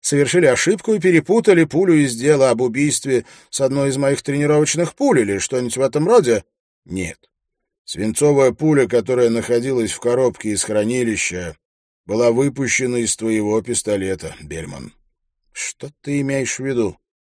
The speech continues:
«Ты о чём?» «Ты сказал, пуля, которая находилась в хранилище, а не пуля, найденная в черепе Калснеса». Харри кивнул. «Мы приближаемся, Бельман». «Приближаемся к чему?» Ко второй возможности, которую я вижу.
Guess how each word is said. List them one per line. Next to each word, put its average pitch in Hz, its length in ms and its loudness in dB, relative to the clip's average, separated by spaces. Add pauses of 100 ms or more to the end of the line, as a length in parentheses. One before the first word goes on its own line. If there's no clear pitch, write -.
(260)
«Ты 98 120 -2
о 104 120 2
чём?» 78 340 -8 (320)
«Ты 127 120 -4
сказал, 131 340 2
пуля, 170 320 6
которая 151 500 2
находилась 143 600 0
в - 40 -6
хранилище, 143 640 0
а 110 60 2
не 110 120 -2
пуля, 131 340 -2
найденная 127 580 0
в - 40 -10
черепе 131 400 0
Калснеса». 98 640 -2 (520)
Харри 76 340 -14
кивнул. 92 540 -10 (340)
«Мы 87 220 -10
приближаемся, 156 1080 0
Бельман». 87 520 -4 (160)
«Приближаемся 143 880 2
к - 80 -10
чему?» 147 540 4 (340)
Ко 98 100 -10
второй 98 540 -2
возможности, 131 840 -4
которую 90 540 -6
я 120 200 -2
вижу. - 360 -12